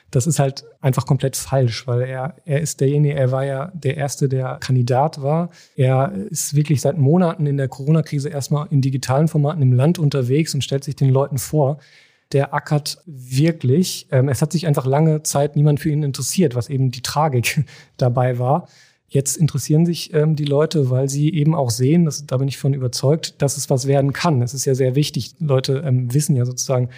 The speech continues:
fünfzehn Prozent S P D, die brauchst du im Grunde nicht wählen, wenn du Olaf Scholz als Kanzler haben willst. Aber jetzt ist es eben realistisch. Und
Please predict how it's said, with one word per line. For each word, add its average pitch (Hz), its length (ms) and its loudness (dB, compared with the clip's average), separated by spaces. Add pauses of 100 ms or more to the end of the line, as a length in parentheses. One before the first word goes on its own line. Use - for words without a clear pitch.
(140)
fünfzehn 147 320 0
Prozent 147 400 0
S 147 140 -6
P 139 80 -2
D, 143 160 0
die 147 80 0
brauchst 143 440 -6
du 160 60 4
im 143 80 4
Grunde 151 200 2
nicht 143 180 -4
wählen, 160 240 4
wenn 117 100 2
du 117 60 -2
Olaf 127 240 -4
Scholz 120 240 0
als 135 140 -8
Kanzler 123 280 0
haben 120 160 -4
willst. 120 180 -8
Aber 123 120 -2
jetzt 131 220 -2
ist 160 80 4
es 143 100 0
eben 139 180 -2
realistisch. 120 600 -2 (520)
Und 123 260 -2